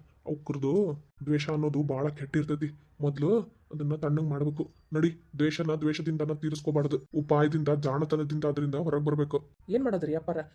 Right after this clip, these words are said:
Speaker 2: ಇಷ್ಟ್ ದಿವ್ಸ ನಾವ್ ಏನ್ ಮಾಡಿದ್ವಿ? ಆದ್ರೂ ಇಷ್ಟೆಲ್ಲ ತ್ರಾಸ್ ಕೊಡ್ಲಿಲ್ಲ ನಮ್ಗ.
Speaker 1: ಹ್ಮ್, ಈಗ ಸದ್ಯಕ್ಕ ನಡಿಪ ಹೋಗೋಣ, ಮುಂದೆ ಏನಾಕೈತ್ ನೋಡೋಣ. ಆದ್ರೂ ನಾವ್ ಒಂದಿಟ್ಟು ಹುಷಾರಿಲ್ಲೇ ಇರ್ಬೇಕು.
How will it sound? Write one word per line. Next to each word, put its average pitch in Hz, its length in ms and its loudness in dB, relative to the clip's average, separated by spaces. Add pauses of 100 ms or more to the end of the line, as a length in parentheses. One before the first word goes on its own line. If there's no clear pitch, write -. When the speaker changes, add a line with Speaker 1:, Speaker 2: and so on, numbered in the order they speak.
(120)
Speaker 2:
ಇಷ್ಟ್ - 140 -8
ದಿವ್ಸ 247 120 0
ನಾವ್ 269 200 2
ಏನ್ 269 120 2
ಮಾಡಿದ್ವಿ? 240 420 -2 (320)
ಆದ್ರೂ 196 160 -4
ಇಷ್ಟೆಲ್ಲ 240 260 0
ತ್ರಾಸ್ 220 240 -4
ಕೊಡ್ಲಿಲ್ಲ 214 300 0
ನಮ್ಗ. 220 220 -6 (400)
Speaker 1:
ಹ್ಮ್, 151 220 -6 (200)
ಈಗ 143 140 -10
ಸದ್ಯಕ್ಕ 147 280 -6
ನಡಿಪ 143 300 -4
ಹೋಗೋಣ, 139 240 -4 (460)
ಮುಂದೆ 151 240 -2
ಏನಾಕೈತ್ 143 320 -4
ನೋಡೋಣ. 175 240 -2 (360)
ಆದ್ರೂ 156 220 -2
ನಾವ್ 160 160 -2
ಒಂದಿಟ್ಟು 160 320 -2
ಹುಷಾರಿಲ್ಲೇ 165 440 -2
ಇರ್ಬೇಕು. 160 340 -4